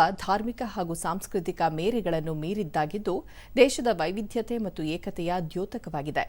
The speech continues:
ಸಮಾಜದಲ್ಲಿ ಮಹಿಳೆಯರ ಸುರಕ್ಷತೆ ಮತ್ತು ಗೌರವದ ಖಚಿತತೆಗೆ ದೇಶದ ಜನತೆ ಸಂಕಲ್ಪ ತೊಡಬೇಕು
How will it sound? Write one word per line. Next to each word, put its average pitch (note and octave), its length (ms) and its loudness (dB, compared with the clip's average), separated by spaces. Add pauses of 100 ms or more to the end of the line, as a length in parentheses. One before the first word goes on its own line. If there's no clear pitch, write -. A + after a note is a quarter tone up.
(500)
ಸಮಾಜದಲ್ಲಿ C4+ 540 2
ಮಹಿಳೆಯರ F3+ 460 0
ಸುರಕ್ಷತೆ G3 520 -4
ಮತ್ತು E3+ 280 -4
ಗೌರವದ F3 420 -2
ಖಚಿತತೆಗೆ G3 680 -2 (360)
ದೇಶದ B3 320 6 (160)
ಜನತೆ F#3 300 -2
ಸಂಕಲ್ಪ F3+ 440 -4 (120)
ತೊಡಬೇಕು G3 400 -2